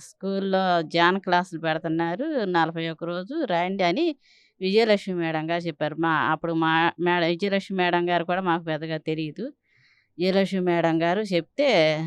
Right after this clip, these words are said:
సరే అని చెప్పి వెళ్ళాము. విజయలక్ష్మి మే-, నలభై ఒక్క రోజుల్లో య-,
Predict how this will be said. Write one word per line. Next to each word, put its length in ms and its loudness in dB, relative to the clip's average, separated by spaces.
సరే 400 0
అని 140 -2
చెప్పి 480 -2
వెళ్ళాము. 640 -2
విజయలక్ష్మి 640 0
మే-, 280 2
నలభై 420 4
ఒక్క 160 -4
రోజుల్లో 1080 0
య-, 340 4